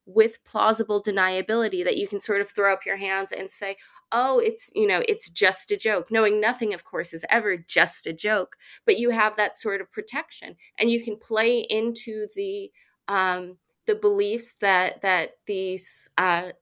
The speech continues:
slavers wanted to have about enslaved people. Oh, I'm just too, you know, I,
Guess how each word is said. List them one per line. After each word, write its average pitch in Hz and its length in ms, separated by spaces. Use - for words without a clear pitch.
slavers 214 680
wanted 202 460
to 202 100
have 156 380
about 170 280
enslaved 165 520
people. 175 320
Oh, 226 140
I'm 226 200
just 233 300
too, 208 180
you 220 140
know, 190 220
I, 220 400